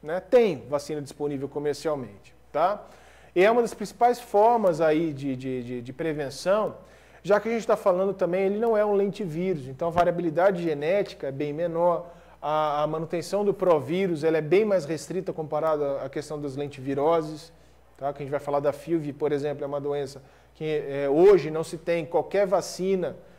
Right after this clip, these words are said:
né, que chegou perto de ter uma eficácia muito grande, né? Porque se chegasse muito perto de ter uma eficácia,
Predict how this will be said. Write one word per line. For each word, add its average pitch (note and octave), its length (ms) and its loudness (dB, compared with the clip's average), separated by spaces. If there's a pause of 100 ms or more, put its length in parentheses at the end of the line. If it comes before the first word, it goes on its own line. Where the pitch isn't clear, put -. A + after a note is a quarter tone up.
(160)
né, D3 160 -4
que E3 120 -8
chegou F3+ 360 2
perto G#3+ 520 2
de E3 180 -4
ter E3+ 160 2
uma F3 100 -2
eficácia D#3 600 -2
muito C3+ 180 -14
grande, E3 460 -4 (260)
né? D3 140 -4
Porque D#3 160 -18
se D3+ 80 -16
chegasse E3+ 420 -2
muito F#3 220 -6
perto E3 180 2
de - 60 -12
ter F3 60 -6
uma D#3 60 -8
eficácia, D#3 540 -4